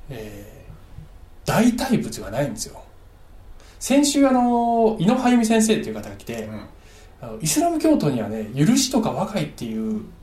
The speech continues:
Speaker 1: そういうのがないんですって。で、びっくりするけど、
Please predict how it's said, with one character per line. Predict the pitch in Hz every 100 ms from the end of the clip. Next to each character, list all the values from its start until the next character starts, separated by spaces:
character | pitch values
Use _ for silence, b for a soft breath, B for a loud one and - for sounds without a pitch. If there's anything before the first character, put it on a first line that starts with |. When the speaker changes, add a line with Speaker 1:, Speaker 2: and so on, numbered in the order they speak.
| -
Speaker 1:
そ | - 214
う |
い | 247
う |
の | 233
が | 165
な | 135 190
い |
ん | 233
で | -
す | - -
っ |
て。 | - 175 - - - B B B B -
で、 | 120
び | -
っ | 151
く | -
り | 285
す | 220
る | 170
け | 143
ど、 | 139 147 110